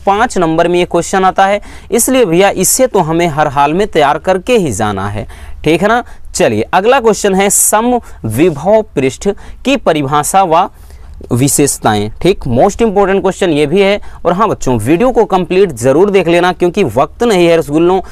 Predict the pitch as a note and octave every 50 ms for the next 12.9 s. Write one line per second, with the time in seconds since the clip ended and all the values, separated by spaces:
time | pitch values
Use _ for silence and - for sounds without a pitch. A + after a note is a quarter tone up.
0 | - - - - - D#3+ E3 E3+ - - C4 A#3+ A3+ G#3 - - D#3+ E3+ E3 E3+
1 | F3 - F3 F#3 G3 G#3 - - - - - - - D#3 D#3+ A3 G#3+ G3 G3 -
2 | - A#3+ A3+ A3+ A3+ F#3 D#3 C#3 - D#3 E3 F3 F#3 G#3 A3+ - C4 C4 C4+ C#4
3 | B3 - - F#3+ F3+ - F#3 F3 G3 G3+ - A3+ G#3+ G#3+ G#3+ - - A#3+ G3+ E3+
4 | E3 E3 F3+ F3 F3+ A3 A#3+ A3+ - - - - - - - F3 F3+ G#3+ A3 -
5 | F3+ D3+ G3 G3 - - - F3+ E3+ - - G#3 - F#3 F3 D3+ F#3+ G3 G3+ F#3+
6 | G3+ G3+ F3+ B2+ E3 G3+ F3+ F3 F3+ F3 F3 E3+ E3 E3 - - A3+ A3+ A#3+ A#3+
7 | G#3+ - - G3+ F#3 G3+ A3 B3 G#3+ - F#3 F3 - - G#3+ G3 - G3+ F3+ F3
8 | F#3+ G3+ G3 C#3+ C3 A#2 - C3+ C#3 D3+ D3 C3 G2+ G2 G2 G#2 - - - -
9 | - - - - D#3+ F3+ F#3 F#3 - - C4 C4 A#3+ G#3+ F3+ D#3 D3 - E3+ F3
10 | F#3 F#3+ G3+ G#3+ A3 - B3 - - E3+ D#3+ D3+ D3 D#3+ F3+ G3+ G#3+ - - -
11 | - - - - C#3+ D3+ C#3 A#2+ C3+ C#3+ C#3 F3+ F#3+ E3+ - - - E3+ F3+ -
12 | - - B2+ G#2 A#2+ C3 - - A2 G#2 G#2 G2+ G2 F#2+ F#2+ F#2+ G#2